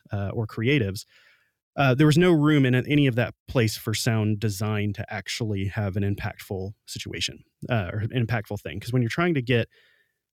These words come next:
uh, higher ups to approve something, the easiest way to cover your soundtrack is just by, by th-, dropping a track of music in it, smothering it with dialogue to where it always keeps, you know, keeps your attention, and then send it along,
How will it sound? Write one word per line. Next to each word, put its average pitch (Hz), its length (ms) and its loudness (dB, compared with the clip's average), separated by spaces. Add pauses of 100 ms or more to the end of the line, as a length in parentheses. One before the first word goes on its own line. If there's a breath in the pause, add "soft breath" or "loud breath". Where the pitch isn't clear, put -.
uh, 113 160 2
higher 147 360 2
ups 110 140 0
to 110 100 -2
approve 233 280 -2
something, 104 520 -2 (340)
the 143 80 2
easiest 208 360 2
way 151 100 4
to 120 100 4
cover 127 300 0
your 107 120 0
soundtrack 147 540 0
is 107 60 -4
just 113 200 -4
by, 101 180 -4 (260)
by 92 160 -2
th-, - 120 -14 (220)
dropping 127 300 0
a 110 40 -2
track 104 220 -4
of 101 60 -6
music 127 300 0
in 139 100 4
it, 135 160 2 (680)
smothering 131 600 4
it - 80 0
with 113 100 0
dialogue 123 540 2
to - 100 -8
where 107 100 -2
it - 80 -6
always 104 360 -2
keeps, - 480 -6 (120)
you 101 120 -2
know, 98 160 -6
keeps - 240 -6
your 104 100 -4
attention, 123 480 -2 (160)
and 110 200 2
then 110 420 2 (240)
send 98 220 -4
it 113 80 -2
along, 143 380 -2